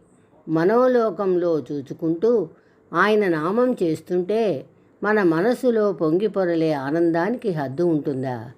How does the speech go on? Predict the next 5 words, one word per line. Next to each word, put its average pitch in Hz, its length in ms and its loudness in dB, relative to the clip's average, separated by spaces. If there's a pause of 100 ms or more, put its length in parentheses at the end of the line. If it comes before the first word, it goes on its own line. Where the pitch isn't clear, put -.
(1700)
మన 190 160 4
ప్రభువు 175 520 2
అంటే 170 640 0
ఆనందపు 160 600 -2
గని 143 400 -4